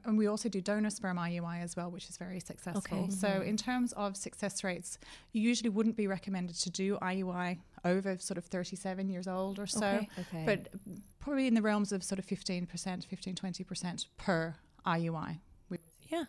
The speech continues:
Speaker 1: success.
Speaker 2: Okay.
Speaker 3: And would a lot of couples who, I suppose, attempt I U I but are unsuccessful, would you see there's a natural then
Speaker 1: There's a natural progression
Speaker 3: progress?
Speaker 1: from there.
Speaker 3: Okay.
Speaker 1: Yeah.
Speaker 2: Right.
Speaker 1: So they would often be recommended to do a couple of I U I cycles because it's, it's much less invasive than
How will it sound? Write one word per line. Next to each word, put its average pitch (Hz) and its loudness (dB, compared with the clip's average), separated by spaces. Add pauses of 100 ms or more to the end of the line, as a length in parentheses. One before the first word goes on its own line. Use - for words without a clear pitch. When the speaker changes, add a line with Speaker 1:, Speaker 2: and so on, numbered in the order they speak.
(400)
Speaker 1:
success. - -6
Speaker 2:
Okay. 208 -2 (300)
Speaker 3:
And 190 4
would 185 4
a 190 4
lot 185 6
of 190 -4
couples 190 -2
who, 175 2
I 165 2
suppose, 160 -2
attempt 160 -4
I 160 2
U 170 0
I 156 0
but 160 -2
are 147 -2
unsuccessful, 151 -6
would 165 -2
you 156 -2
see 156 -4
there's 151 -2
a 151 -2
natural 147 -2
then 147 -2 (280)
Speaker 1:
There's 214 -2
a 208 2
natural 190 0
progression 147 0 (100)
Speaker 3:
progress? - -6
Speaker 1:
from 151 -2
there. 147 0
Speaker 3:
Okay. 165 -6
Speaker 1:
Yeah. 160 -4
Speaker 2:
Right. 160 -2 (320)
Speaker 1:
So 175 2
they 190 0
would 180 0
often 202 2
be 190 0
recommended 175 -2
to - -6
do 175 -2 (100)
a 185 -4
couple 196 0
of 185 0
I 180 2
U 185 0
I 175 0
cycles 240 -2 (400)
because 170 -2
it's, - -4
it's - -2
much 170 0
less 156 -4
invasive 170 0
than 170 -2